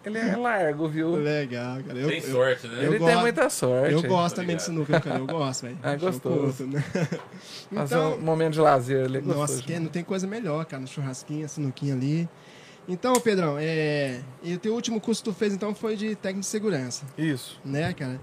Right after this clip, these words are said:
Speaker 1: O último que eu fiz foi o técnico de segurança.
Speaker 2: É... Agora tu tá, tu tá de férias da, da, da,
Speaker 1: Tô de
Speaker 2: do,
Speaker 1: férias
Speaker 2: do,
Speaker 1: da usina.
Speaker 2: do, do ba-, também da usina
Speaker 1: Consegui
Speaker 2: também?
Speaker 1: conciliar com o Badran.
Speaker 2: Ah, que legal, cara.
Speaker 1: É, nessa
Speaker 3: Da hora.
Speaker 1: época agora
Speaker 2: Dá uma respirada, né?
Speaker 1: Tá
Speaker 2: E aí, tem, tem
Speaker 1: descansado.
Speaker 2: planos? Vai passear com a família?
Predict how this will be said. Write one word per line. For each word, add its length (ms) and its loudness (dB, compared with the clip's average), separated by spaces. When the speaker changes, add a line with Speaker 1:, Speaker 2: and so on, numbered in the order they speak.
Speaker 1:
O 40 -4
último 240 -6
que 80 -10
eu 80 -6
fiz 240 -8
foi 120 -4
o 40 -4
técnico 220 -6
de 60 -18
segurança. 600 -4
Speaker 2:
É... 580 -4
Agora 300 -2
tu 80 -10
tá, 260 0
tu 80 -16
tá 100 -4
de 120 -6
férias 460 -4
da, 120 -6
da, 120 -6
da, 100 -8
Speaker 1:
Tô 80 -8
de 80 -6
Speaker 2:
do, 80 -10
Speaker 1:
férias 200 2
Speaker 2:
do, 80 2
Speaker 1:
da 60 2
usina. 480 -2
Speaker 2:
do, 80 -6
do 40 -4
ba-, 200 -6
também 320 4
da 80 4
usina 200 2
Speaker 1:
Consegui 260 2
Speaker 2:
também? 140 0
Speaker 1:
conciliar 500 -2
com 80 -16
o 60 -16
Badran. 560 0
Speaker 2:
Ah, 40 -6
que 120 -12
legal, 440 -6
cara. 220 -4
Speaker 1:
É, 40 -6
nessa 200 -6
Speaker 3:
Da 80 -2
hora. 120 0
Speaker 1:
época 180 -4
agora 260 -2
Speaker 2:
Dá 80 0
uma 160 -2
respirada, 640 0
né? 160 -2
Speaker 1:
Tá 80 -4
Speaker 2:
E 40 2
aí, 180 4
tem, 100 -2
tem 80 2
Speaker 1:
descansado. 380 2
Speaker 2:
planos? 220 2
Vai 100 0
passear 360 -2
com 100 -6
a 20 -8
família? 580 0